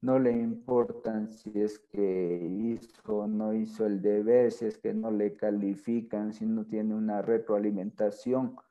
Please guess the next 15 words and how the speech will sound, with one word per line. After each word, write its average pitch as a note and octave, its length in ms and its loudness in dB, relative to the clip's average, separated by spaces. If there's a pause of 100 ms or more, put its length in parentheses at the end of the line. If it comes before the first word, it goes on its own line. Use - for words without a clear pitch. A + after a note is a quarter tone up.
(500)
si - 160 -4
es A#2 100 -4
que A#2+ 160 8
le A#2 160 8
ignoran, C3 580 2 (400)
entonces B2 360 0
él B2+ 180 2
va A#2+ 120 6
a B2 60 2
ser B2 380 2 (160)
el A2 160 -6
reflejo A#2 520 0
de A2+ 100 2
esas A2 240 -2
actividades. G#2+ 880 0